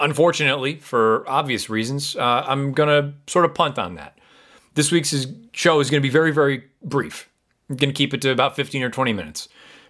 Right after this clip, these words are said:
because the, the Preakness is coming up on Saturday afternoon. Um, I'm going to assume the Derby winner, Medina Spirit, is going to be running, but that's not concrete at this moment. Um, unless you,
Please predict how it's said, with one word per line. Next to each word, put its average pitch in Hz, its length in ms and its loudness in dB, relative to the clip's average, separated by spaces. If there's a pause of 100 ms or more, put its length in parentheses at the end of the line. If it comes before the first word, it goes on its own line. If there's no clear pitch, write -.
because 110 680 2 (120)
the, 113 300 4
the 98 80 -4
Preakness 165 360 -2
is 131 80 -8
coming 135 240 0
up 131 100 -2
on 123 140 -2
Saturday 113 460 0
afternoon. 123 640 -2 (420)
Um, 104 580 -6 (880)
I'm 113 140 2
going 123 240 4
to 117 100 -2
assume 147 640 2 (420)
the 143 280 2
Derby 156 340 4
winner, 160 260 2
Medina 151 320 0
Spirit, 156 400 0
is 127 120 -4
going 147 220 2
to 139 40 -4
be 135 80 -2
running, 151 420 2
but 170 320 0
that's 131 360 -2
not 139 220 -2
concrete 135 560 -2 (260)
at 135 160 2
this 135 180 -4
moment. 151 380 0 (480)
Um, 113 520 0
unless 127 680 -2
you, 123 340 -4